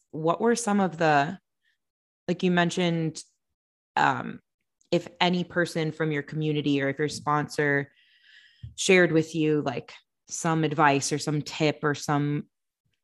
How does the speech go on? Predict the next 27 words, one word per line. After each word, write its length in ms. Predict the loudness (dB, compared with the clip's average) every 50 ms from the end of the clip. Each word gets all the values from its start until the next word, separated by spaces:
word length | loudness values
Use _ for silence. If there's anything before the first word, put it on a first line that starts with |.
| _ _ _ _ 0
thing 140 | 2 2 2
to 80 | 0 -2
try 540 | -2 0 2 4 6 6 6 6 4 4 0 -4
to 100 | -6 -4
make 400 | -2 -2 -2 -2 -4 -6 -10 -12 -6
this 160 | -4 -4 -4 -6
process, 880 | -8 0 2 2 2 2 0 0 0 0 0 -2 -4 -8 -10 -12 -14 -16 _ _ _ _ _ _ _ _ _ _ _ _ _ _ _ _ -8
you 120 | -6 -6
know, 320 | -6 -6 -6 -8 -8 -10 _ _ _ _ -4
get 160 | -2 -2 2
better 260 | 2 2 2 2 0 -4
for 160 | -4 -4 -4
you 380 | -4 -2 -2 -2 -2 -2 -2
and 120 | -2 -4 -6
easier 360 | -6 -8 -6 -6 -6 -6 -6
for 160 | -6 -6 -4
you, 460 | -4 -2 -2 -2 -2 -2 -4 -6 -8 _ _ _ -6
you 160 | 0 2 2
would 120 | 2 2 0
try 300 | 2 4 4 4 4 0
it. 300 | -4 -6 -6 -8 -8 _
So 160 | -6 -2 0 2
what 200 | 2 2 2 2
were 120 | 0 -4
some 160 | -2 0 0 2
of 60 | 4
those 180 | 2 2 0